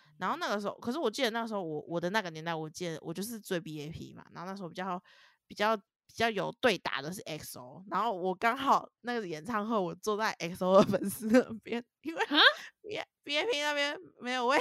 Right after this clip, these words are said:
Speaker 1: 置了。
Speaker 2: 所以你就是跟着在一群里面，
Speaker 1: 然后
Speaker 2: 然后唯独支持
Speaker 1: 对，然后
Speaker 2: B A P的人。
Speaker 1: B A P出来的时候，我一直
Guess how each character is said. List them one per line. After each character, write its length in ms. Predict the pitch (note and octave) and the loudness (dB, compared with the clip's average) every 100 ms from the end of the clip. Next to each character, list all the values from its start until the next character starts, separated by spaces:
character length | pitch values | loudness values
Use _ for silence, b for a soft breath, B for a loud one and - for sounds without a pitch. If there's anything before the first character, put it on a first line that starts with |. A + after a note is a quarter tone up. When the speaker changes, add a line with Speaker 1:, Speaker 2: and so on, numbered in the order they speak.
| B4 | 4
Speaker 1:
置 440 | - G3+ - A3+ G#3+ A3 - | 2 0 2 2 2 -4 -2
了。 200 | A3+ F#3+ - - _ _ _ _ _ _ _ _ _ _ _ _ - B4+ G#4+ - - | -2 -2 -8 -20 _ _ _ _ _ _ _ _ _ _ _ _ -12 -12 -12 -16 2
Speaker 2:
所 120 | D#4+ | 6
以 100 | F4+ | 6
你 160 | E4+ C#4 | 6 4
就 80 | D4 | 2
是 300 | D#4 D#4 C4+ B3+ | 0 -2 -4 0
跟 140 | C#4 C#4 | 4 6
着 80 | C4+ A3+ G#3+ | 6 2 2
在 180 | C#4+ C4+ | 4 6
一 140 | C#4 | 4
群 240 | C#4+ B3+ A3 | 2 0 0
里 140 | F#3+ | 0
面， 160 | G3+ G#3 | 0 0
Speaker 1:
然 100 | F#3 | 0
后 60 | |
Speaker 2:
然 20 | |
后 60 | G#3+ | 2
唯 140 | G3 F3+ | 0 0
独 280 | F#3 F3+ | -4 -4
支 320 | F3+ F#3 G3+ G#3 | -8 -10 -8 -8
持 240 | G#3+ F3+ | -6 -6
Speaker 1:
对， 320 | E3+ D#4 C#4+ | 2 4 6
然 100 | B3 | 4
后 60 | C#4 | 4
Speaker 2:
B 80 | C#4+ | 4
A 0 | |
P 60 | |
的 80 | C#4+ | 4
人。 60 | D4+ | 4
Speaker 1:
B 60 | |
A 40 | D#4 | 2
P 60 | |
出 60 | E4+ | 4
来 140 | D#4 B3+ | 6 6
的 40 | |
时 40 | B3 | 6
候， 80 | B3+ | 4
我 100 | A#3 | 2
一 120 | B3+ | 0
直 180 | A#3 | -4